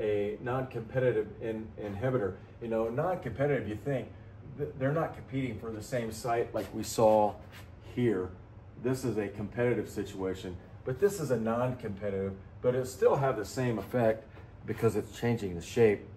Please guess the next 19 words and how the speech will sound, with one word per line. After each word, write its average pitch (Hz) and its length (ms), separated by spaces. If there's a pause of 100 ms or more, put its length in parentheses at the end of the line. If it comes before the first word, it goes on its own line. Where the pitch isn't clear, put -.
(840)
of 107 140
the 101 180
enzyme. 92 500 (540)
And 113 100
so 120 200
what 113 280
A 131 160
T 123 220
P 165 240
does, 123 340
A 120 100
T 139 220
P 139 220
will 120 180
fit 120 380 (140)
in 113 80
the 113 100
allosteric 127 720
site - 400